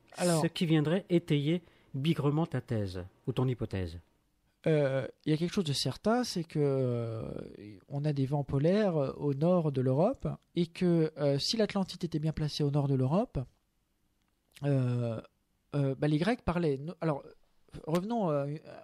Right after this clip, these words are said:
Speaker 1: revenons un, un, un instant à ce que disaient les Grecs. Ils parlaient, ils avaient deux légendes, deux grandes légendes concernant le passé. Ils parlaient des Atlantes, mais aussi des Hyperboréens. Et les Hyperboréens hab-, hab-, hab-, habitaient, euh, au Grand Nord, en tout cas au nord de le,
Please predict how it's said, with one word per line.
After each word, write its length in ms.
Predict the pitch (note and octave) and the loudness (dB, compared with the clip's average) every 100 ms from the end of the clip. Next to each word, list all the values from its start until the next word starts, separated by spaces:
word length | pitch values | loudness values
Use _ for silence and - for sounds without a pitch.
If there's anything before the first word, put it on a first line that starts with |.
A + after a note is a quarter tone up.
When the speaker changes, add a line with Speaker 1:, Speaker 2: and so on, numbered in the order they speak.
| - | -14
Speaker 1:
revenons 360 | B2+ E3 G3+ G#3+ | -8 -6 -2 0
un, 120 | D3+ | 0
un, 220 | D#3 D3 | 0 -2
un 160 | D3 D3 | -2 0
instant 460 | D#3+ - B3+ A#3+ | -2 -2 -4 -4
à 160 | D#3+ D3+ | 0 -2
ce 80 | - | -2
que 100 | G3+ | -4
disaient 260 | F3+ F#3+ | -2 -2
les 100 | A3 | 0
Grecs. 280 | D#3 D3+ C#3 - - - | 0 -2 -6 -14 -20 -8
Ils 100 | D#3+ | -2
parlaient, 560 | G#3+ G3+ G3 E3 C#3+ - | -2 0 0 0 0 -4
ils 100 | D#3+ | -2
avaient 160 | F#3 A3+ | 0 2
deux 120 | B3 | 2
légendes, 460 | G#3 D3 C3+ A#2+ A#2+ | 2 0 -4 -8 -4
deux 140 | F#3 | -2
grandes 240 | G3+ G3+ | -2 -2
légendes 340 | D#3 D3 F#3 A3 | -2 -2 -2 -4
concernant 400 | E3+ - D3+ F3 | -6 -4 0 -2
le 60 | |
passé. 400 | E3 C#3+ - B2+ - _ _ - | 0 -2 -2 -8 -10 _ _ -12
Ils 120 | D#3 | -2
parlaient 240 | F#3 E3+ | 2 2
des 160 | C3+ A#2+ | 0 -4
Atlantes, 480 | A#2+ - G#3+ - - | -4 -4 -6 -8 -10
mais 120 | C#3+ | -6
aussi 200 | C#3+ C4 | -4 -2
des 240 | F3 C#3 F3 | -2 -2 -4
Hyperboréens. 760 | - A3 F3 D#3 D3+ C#3+ B2 - _ _ _ _ _ | -2 0 0 0 0 0 -4 -14 _ _ _ _ _
Et 60 | - | -4
les 200 | D3 D#3+ | -2 -2
Hyperboréens 640 | - F#3+ D3+ C#3 C#3+ G3 | 0 0 2 0 0 -2
hab-, 220 | A3 D3 - | -2 -4 -2
hab-, 180 | - C#3 - | 0 0 0
hab-, 460 | D3 C3+ C3 - | 0 2 0 -2
habitaient, 580 | C#3 C3+ C#3 F#3+ A#3 G3 | -6 -6 -4 0 2 2
euh, 560 | C3 A2+ - - C#3 - | 2 0 -6 -12 -10 -2
au 140 | D3 | 0
Grand 200 | D3 F3+ | 2 2
Nord, 260 | D#3+ B2+ C#3 _ - _ _ | 0 -2 -6 _ -20 _ _
en 80 | - | -6
tout 120 | - | -6
cas 280 | D3+ F#3+ A#3 | -2 0 0
au 140 | - D3 | 0 0
nord 200 | D#3 D3+ | 2 2
de 100 | C3+ | 0
le, 300 | B2+ B2 | 0 0